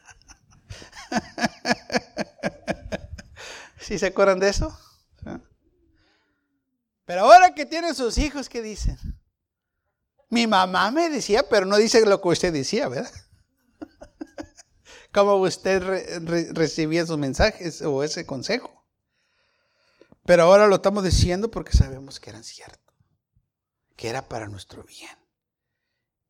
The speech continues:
Y por eso nosotros lo estamos pasando adelante. Ten cuidado. Ten cuidado. No te confíes. Presta atención.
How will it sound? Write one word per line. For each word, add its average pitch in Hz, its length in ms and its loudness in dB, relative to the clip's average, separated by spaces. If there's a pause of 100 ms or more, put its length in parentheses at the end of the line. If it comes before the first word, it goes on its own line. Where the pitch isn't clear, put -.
(240)
Y 220 120 2
por 202 260 4
eso 269 360 4
nosotros 220 580 -6
lo 190 100 -4
estamos 165 720 -10 (1400)
pasando 117 500 -6
adelante. - 640 -18 (280)
Ten 104 180 -10
cuidado. 104 720 -12 (1500)
Ten 101 220 -4
cuidado. 131 600 -8 (600)
No 107 320 -10
te 107 160 -8
confíes. - 880 -10 (2000)
Presta 107 360 -4
atención. 226 640 0